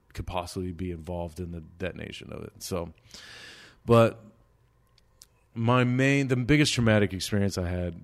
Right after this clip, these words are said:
was a, a bombing of a mosque, and this was November of oh five. And so me and a buddy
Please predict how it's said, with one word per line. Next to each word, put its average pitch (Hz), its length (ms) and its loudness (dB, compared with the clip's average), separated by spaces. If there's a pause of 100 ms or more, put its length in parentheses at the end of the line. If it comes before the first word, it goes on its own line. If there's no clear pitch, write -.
(120)
was 92 600 -6 (200)
a, 95 260 -6
a 101 80 -6
bombing 107 400 0
of 90 100 -6
a 90 60 -6
mosque, 95 500 -6 (420)
and 95 80 -8
this 101 180 -4
was 98 380 -6 (180)
November 98 840 -4
of 92 420 -8 (1000)
oh 101 120 -4
five. 104 520 -4 (1400)
And 98 580 -4 (640)
so 120 160 2
me 123 120 6
and 135 80 4
a 135 40 4
buddy 104 500 4